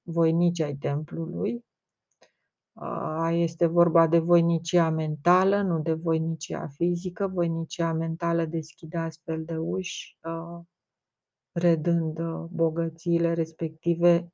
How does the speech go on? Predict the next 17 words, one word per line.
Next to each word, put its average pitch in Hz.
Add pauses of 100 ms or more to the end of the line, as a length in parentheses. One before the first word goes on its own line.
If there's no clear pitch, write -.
(140)
în 165
cazul 180
în 160
care 170 (1040)
e 196
vorba 170
de 160
un 170
moștenitor 180
al 156
acelor 156
bogății, 156 (840)
ai 170
căror 165
păstrători 160
sunt 165
ei 214